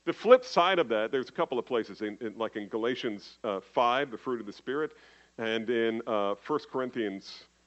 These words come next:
uh, six, where Paul gives this list of sins, and he, s-, he says, "I've warned you before, and I'm warning you again, that people who act like this, people who do such things, will not inherit the kingdom of God."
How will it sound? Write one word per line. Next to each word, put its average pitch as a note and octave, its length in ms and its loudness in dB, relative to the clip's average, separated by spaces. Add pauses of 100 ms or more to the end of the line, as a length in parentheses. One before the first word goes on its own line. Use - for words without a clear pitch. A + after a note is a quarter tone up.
(280)
uh, G2 320 -2
six, - 880 -4 (1120)
where A2+ 220 0
Paul D#3+ 340 2
gives D3 280 -2
this A#2+ 320 -2
list D3 400 -2
of B2 160 -4
sins, A2+ 840 -6 (1120)
and B2 180 -2
he, B2 160 -6
s-, - 260 -14 (360)
he C3+ 100 -8
says, C3 580 -2 (280)
"I've B2 220 2
warned E3+ 300 0
you F3+ 80 -2
before, C#3 460 -2
and B2+ 120 -4
I'm A2+ 140 -2
warning D3 300 -2
you C3+ 120 -2
again, A2 360 -4
that G#2 180 -4
people D#3+ 380 -4
who A2+ 380 -10
act B2 260 -6
like G2+ 200 -4
this, G2 140 -6
people D3+ 300 -10
who B2 140 -8
do B2+ 260 -8
such - 360 -10
things, F#2+ 420 -10
will A2 200 -4
not A#2 260 -6
inherit G#2+ 420 -8
the F#2 60 -12
kingdom F2+ 360 -12
of D2+ 80 -18
God." B1+ 280 -20